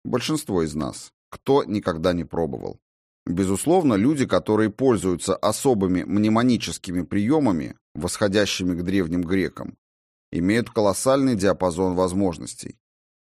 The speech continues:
Тридцать два гроссмейстера памяти способны меньше чем за час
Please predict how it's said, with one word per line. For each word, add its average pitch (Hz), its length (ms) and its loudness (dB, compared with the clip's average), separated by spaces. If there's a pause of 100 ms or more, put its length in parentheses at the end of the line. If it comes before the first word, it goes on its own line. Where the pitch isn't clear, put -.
(280)
Тридцать 135 480 0
два 120 260 4
гроссмейстера 92 760 0
памяти 135 480 0
способны 104 640 -2
меньше 123 440 0
чем 92 280 -2
за 82 160 0
час - 420 -2